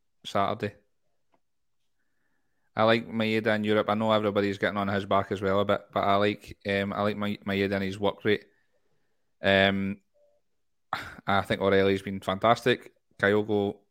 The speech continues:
I'll always nip in with a goal. So I'd go with the same team unless C C V's fit,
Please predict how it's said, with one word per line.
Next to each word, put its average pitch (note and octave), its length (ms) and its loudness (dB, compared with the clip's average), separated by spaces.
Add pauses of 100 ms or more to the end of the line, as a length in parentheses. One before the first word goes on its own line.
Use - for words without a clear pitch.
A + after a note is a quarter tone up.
(520)
I'll G2 100 -6
always G#2 300 0
nip G#2 200 -4
in G#2 100 2
with G2+ 120 2
a G2 40 -2
goal. A#2+ 460 2 (1400)
So - 160 6
I'd B2 140 10
go B2 60 2
with A#2 100 4
the A2 40 2
same A2+ 240 0
team A2 240 -4
unless A2 300 2
C A#2 140 -4
C G#2+ 160 -2
V's G#2 300 -2
fit, - 260 0